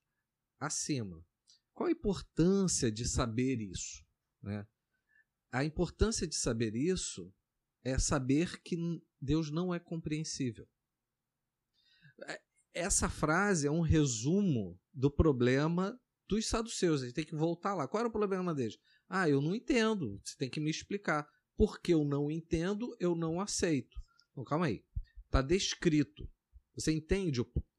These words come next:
no, no nosso caso, você tem, entende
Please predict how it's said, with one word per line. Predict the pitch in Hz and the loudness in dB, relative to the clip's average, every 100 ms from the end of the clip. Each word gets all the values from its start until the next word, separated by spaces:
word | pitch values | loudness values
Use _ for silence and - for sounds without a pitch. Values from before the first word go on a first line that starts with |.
| _ | _
no, | 120 123 | -4 -2
no | 120 | -2
nosso | 120 123 120 - | -2 -2 -4 -4
caso, | 117 98 92 104 _ _ | -2 -2 -4 -8 _ _
você | - 143 | 0 2
tem, | 190 196 160 - | 2 0 -4 -4
entende | 147 - 185 202 143 107 | -4 0 0 2 0 -2